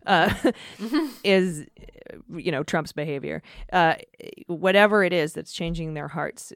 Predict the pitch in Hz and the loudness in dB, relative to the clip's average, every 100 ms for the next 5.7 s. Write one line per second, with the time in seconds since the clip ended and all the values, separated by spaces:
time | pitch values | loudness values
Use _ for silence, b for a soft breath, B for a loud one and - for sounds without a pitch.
0 | - 160 151 147 175 160 - _ 214 _ | -8 -6 -6 -8 -12 -14 -16 _ -20 _
1 | _ _ _ _ - - - 156 - - | _ _ _ _ -20 -16 -12 -12 -12 -14
2 | - - - 175 151 156 151 156 151 - | -14 -14 -10 -6 -2 -2 -2 -4 -6 -6
3 | 156 156 156 156 151 - 165 156 - - | -6 -6 -8 -8 -8 -6 -4 -4 -8 -12
4 | - 180 - 220 220 202 185 160 156 - | -12 -10 -2 0 2 0 0 -2 -4 -8
5 | 147 - 160 - 160 151 - | -8 -2 -2 0 -2 -4 -10